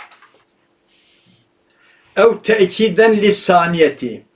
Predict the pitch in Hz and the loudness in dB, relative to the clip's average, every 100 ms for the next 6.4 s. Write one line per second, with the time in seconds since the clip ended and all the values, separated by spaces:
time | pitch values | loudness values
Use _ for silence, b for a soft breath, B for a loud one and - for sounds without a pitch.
0 | _ _ _ _ _ _ _ _ _ _ | _ _ _ _ _ _ _ _ _ _
1 | 107 165 196 208 - 175 - 139 110 120 | 0 2 2 0 -2 -4 -2 -2 -2 0
2 | 151 147 190 208 208 - _ _ _ _ | 2 2 0 -2 -4 -12 _ _ _ _
3 | _ _ _ 131 143 151 139 - 151 151 | _ _ _ -6 -6 -2 -2 -2 -2 -2
4 | 156 202 151 151 127 175 160 151 139 120 | 0 2 2 2 0 -2 0 -2 -4 -6
5 | 165 131 139 139 147 175 175 - 139 131 | -8 -4 0 2 2 2 -2 -2 0 0
6 | - 165 151 | -6 -10 -10